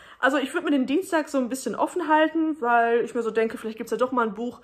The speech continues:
wo ich voll Bock auf eine Buchbesprechung hab oder wenn ich auch mal ein Rezi-Exemplar hab, dann werde ich da sowieso auch eine Buchbesprechung machen.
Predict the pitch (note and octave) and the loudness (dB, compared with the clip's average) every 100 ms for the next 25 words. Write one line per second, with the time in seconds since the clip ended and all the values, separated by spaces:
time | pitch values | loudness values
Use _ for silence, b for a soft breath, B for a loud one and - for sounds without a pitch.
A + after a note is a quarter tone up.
0 | B B B _ A3+ - B3+ B3 A#3 G#3 | B B B _ -6 2 4 6 4 0
1 | G#3+ G3 E4+ D4+ B3+ - A#3+ A#3+ A#3 A#3 | -2 -2 -2 -2 -4 -4 -2 -2 2 2
2 | A#3 G#3 G3 G3 G3 F3+ F#3 F3+ G3 A3 | 2 0 0 -2 -4 -4 -2 -2 -4 -4
3 | A#3+ G3 G3 G#3+ G3+ G3+ F#3+ G3 A3+ - | -2 -4 -2 -6 0 2 2 2 -2 -2
4 | E3 F3 E3+ F3+ F3+ F3+ D#3+ E3 F3+ - | -4 -4 -2 -4 -2 -6 -4 -6 -4 -4
5 | B3+ A3+ E3+ - - F3 F#3 F3+ F3+ A3 | -2 -4 -6 -16 -12 -8 -4 -4 -2 -4